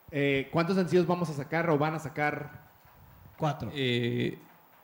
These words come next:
Speaker 2: Sí.
Speaker 3: Cuatro más,
Speaker 1: O sea,
Speaker 3: cuatro
Speaker 1: fal-,
Speaker 3: más.
Speaker 1: ¿cuatro más?
Speaker 2: No, no, no, no, no, no.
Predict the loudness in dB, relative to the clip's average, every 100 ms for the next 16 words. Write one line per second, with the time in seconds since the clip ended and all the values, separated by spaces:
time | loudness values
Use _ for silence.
0 | _ -20 -16 0 6 6 8 6 6 4
1 | 2 4 6 6 4 2 0 0 6 6
2 | 6 4 2 0 -4 -2 0 -2 -4 -10
3 | -14